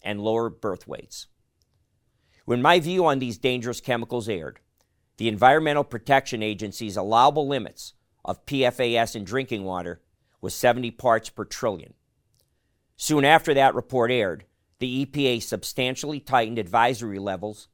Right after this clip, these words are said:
for drinking water. But the new advisory levels are just that, an advisory. The E P A only recommends that utilities notify customers when concentrations exceed that limit.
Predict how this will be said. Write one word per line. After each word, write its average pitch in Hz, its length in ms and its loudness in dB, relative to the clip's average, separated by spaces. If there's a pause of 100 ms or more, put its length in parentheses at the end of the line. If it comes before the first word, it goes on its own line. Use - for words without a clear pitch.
(160)
for 110 100 -10
drinking 113 380 -6
water. 76 320 -14 (960)
But 120 100 -2
the 143 80 4
new 196 180 4
advisory 151 520 6
levels 117 380 0
are 104 100 2
just 117 320 -2
that, 101 260 -2 (520)
an 107 80 -6
advisory. 98 640 -2 (800)
The 120 220 -4
E 180 40 -4
P 170 240 0
A 139 140 6
only 135 280 0
recommends 117 920 -2 (200)
that 113 140 2
utilities 110 640 -4
notify 101 420 -2
customers - 720 -6 (380)
when 104 140 -6
concentrations 110 920 -2
exceed 107 380 -10
that 95 180 -2
limit. 101 260 -10